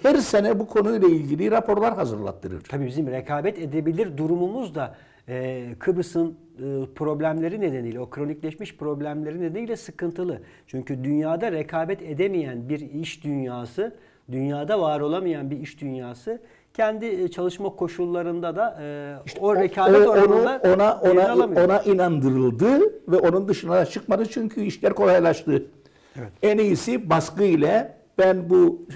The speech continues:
Speaker 1: e, şeyi alayım. E, asgari ücretle ilgili, e, çıkacak olan neyse onunla,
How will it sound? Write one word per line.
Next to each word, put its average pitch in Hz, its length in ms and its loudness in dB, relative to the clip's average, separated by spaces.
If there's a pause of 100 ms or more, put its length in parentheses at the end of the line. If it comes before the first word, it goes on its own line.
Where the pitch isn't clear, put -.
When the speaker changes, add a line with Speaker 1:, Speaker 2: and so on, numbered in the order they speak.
(120)
Speaker 1:
e, 147 120 0
şeyi 143 340 0
alayım. 165 520 2 (1500)
E, 113 60 -4 (1040)
asgari 147 420 0
ücretle 160 560 -2
ilgili, 123 640 -2 (500)
e, 107 1040 -8
çıkacak 160 440 0
olan 131 360 0 (380)
neyse 175 600 4 (720)
onunla, 180 460 4